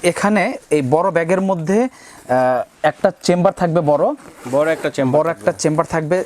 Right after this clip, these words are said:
Speaker 1: এই চেম্বারের ভিতরে অনেক স্পেস।
Speaker 2: হুম,
Speaker 1: এখানে
Speaker 2: হুম।
Speaker 1: ফিডার রাখার জন্য, ওয়েট টিস্যু রাখার জন্য আলাদা আলাদা, আহ, এই বেল্ট দেওয়া আছে।
Speaker 2: বেল্ট দেওয়া আছে।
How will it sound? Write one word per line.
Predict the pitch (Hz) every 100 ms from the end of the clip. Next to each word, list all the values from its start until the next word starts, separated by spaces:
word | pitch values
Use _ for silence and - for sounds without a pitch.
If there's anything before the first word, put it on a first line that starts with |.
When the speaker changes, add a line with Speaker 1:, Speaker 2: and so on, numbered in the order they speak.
| -
Speaker 1:
এই | 143 147
চেম্বারের | - 147 160 156
ভিতরে | 165
অনেক | 147 160 170
স্পেস। | 175 - 175 - - - -
Speaker 2:
হুম, | 135 139
Speaker 1:
এখানে | 135 165
Speaker 2:
হুম। | 120
Speaker 1:
ফিডার | 151 156 156
রাখার | 147 156
জন্য, | 147 156
ওয়েট | 139 143
টিস্যু | 156 160
রাখার | 147 151 143
জন্য | 156
আলাদা | 139 131 139
আলাদা, | 147 143
আহ, | 147 - - - - 123 120 120 -
এই | 139 139 127 - 135
বেল্ট | 127 156 143
দেওয়া | 151 147
আছে। | 135 - 135
Speaker 2:
বেল্ট | 135 123
দেওয়া | 127 113
আছে। | 110 -